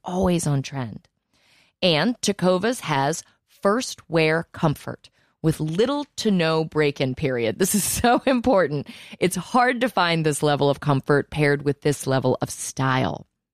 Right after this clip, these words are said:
Plus, their direct-to-consumer pricing keeps value on your feet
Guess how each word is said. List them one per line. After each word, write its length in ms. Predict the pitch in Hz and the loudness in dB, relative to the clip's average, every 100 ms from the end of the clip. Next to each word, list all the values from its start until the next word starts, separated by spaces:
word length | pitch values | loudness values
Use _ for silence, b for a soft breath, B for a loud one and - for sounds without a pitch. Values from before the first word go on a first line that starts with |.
| _ _ | _ _
Plus, 340 | - 190 208 - | -2 -2 -2 -4
their 180 | 202 175 | -2 0
direct-to-consumer 1000 | 165 160 175 - 185 175 165 - 151 139 | 0 0 -2 -6 -4 -2 0 0 0 -2
pricing 600 | - 311 370 180 165 202 B B - | 0 0 0 -2 -2 -6 B B -4
keeps 240 | 202 - | -4 -2
value 480 | 156 185 208 240 285 | 0 2 2 2 0
on 180 | 190 170 | 2 2
your 100 | 139 | 0
feet 420 | - 233 294 - | -2 -2 0 -2